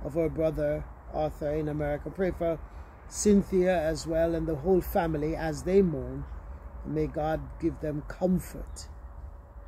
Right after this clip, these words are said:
We pray for Pauline and Roy and Pauline's mom, Daphne, and that God will give her strength, strengthen her faith in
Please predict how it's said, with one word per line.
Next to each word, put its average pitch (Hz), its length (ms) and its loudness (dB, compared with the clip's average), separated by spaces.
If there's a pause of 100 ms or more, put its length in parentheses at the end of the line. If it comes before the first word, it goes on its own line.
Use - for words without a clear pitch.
(760)
We 151 120 -8
pray 175 240 6
for 160 460 2 (180)
Pauline 180 520 6
and 156 220 0
Roy 175 420 4 (560)
and 160 240 -2
Pauline's 170 480 4
mom, 160 380 0
Daphne, 135 600 -4
and 135 160 -6
that 143 240 -4
God 151 240 -2
will 151 140 -2
give 156 240 -2
her 190 240 6
strength, - 560 -6 (340)
strengthen 180 480 4
her 180 260 6
faith - 480 -6 (720)
in 143 300 -4